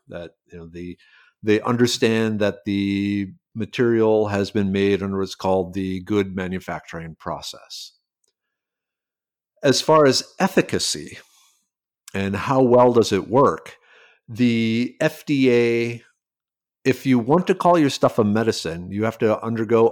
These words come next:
all the drug testing that big pharma would normally have to go to for releasing a new drug, you know, hundreds of thousands of dollars and, and ten years or more of, of testing to get,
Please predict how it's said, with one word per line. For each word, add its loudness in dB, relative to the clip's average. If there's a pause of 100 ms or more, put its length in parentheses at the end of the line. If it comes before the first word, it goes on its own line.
all 6
the -2 (500)
drug 2
testing 0
that 0
big -2
pharma 0
would -2
normally -4
have -8
to -6
go -2
to -8 (100)
for -8 (280)
releasing -4
a -2
new -2
drug, -10
you -20
know, -20 (540)
hundreds 2
of 0
thousands 2
of -10
dollars -10
and, -18
and -12
ten 4
years 4
or 0
more -4
of, -12 (160)
of -16
testing -10
to -20
get, -10